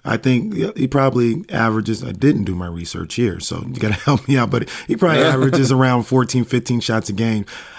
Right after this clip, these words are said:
Speaker 1: I'd like to see that about eighteen, twenty shots a game, because just his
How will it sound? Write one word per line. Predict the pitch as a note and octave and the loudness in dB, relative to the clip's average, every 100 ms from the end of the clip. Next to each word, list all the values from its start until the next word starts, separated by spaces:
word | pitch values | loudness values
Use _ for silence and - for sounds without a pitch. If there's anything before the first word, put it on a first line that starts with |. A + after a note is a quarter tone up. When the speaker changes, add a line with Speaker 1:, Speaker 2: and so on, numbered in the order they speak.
| - | -4
Speaker 1:
I'd | A#3 F#4+ | 0 4
like | D#4 A3+ | 2 2
to | D#3+ | 2
see | E3+ C#3+ | 4 4
that | C3+ | 4
about | B2+ A#2 A#2+ A#2 - | 2 2 2 0 -2
eighteen, | C3+ C3 - C3+ A#2+ | 0 0 2 2 2
twenty | G#2 A#2+ A#2+ | 0 0 0
shots | G#2 G#2+ G#2 | 0 -2 -4
a | G2 | -4
game, | A2 G#2 | -2 -2
because | A2+ C#3+ B2+ - - - | 0 2 0 -2 -12 -14
just | - F3 F#3+ - | 0 2 2 2
his | F3+ | 2